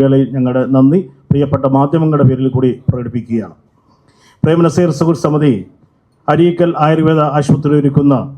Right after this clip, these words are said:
ഏഴാമത് പ്രേം നസീർ സംസ്ഥാന അച്ചടി മാധ്യമ ദൃശ്യ പുരസ്കാരങ്ങൾ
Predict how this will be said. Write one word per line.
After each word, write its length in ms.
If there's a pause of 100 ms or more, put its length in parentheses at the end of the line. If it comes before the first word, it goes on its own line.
(340)
ഏഴാമത് 380 (100)
പ്രേം 280
നസീർ 260 (240)
സംസ്ഥാന 460 (120)
അച്ചടി 380
മാധ്യമ 400 (120)
ദൃശ്യ 320
പുരസ്കാരങ്ങൾ 580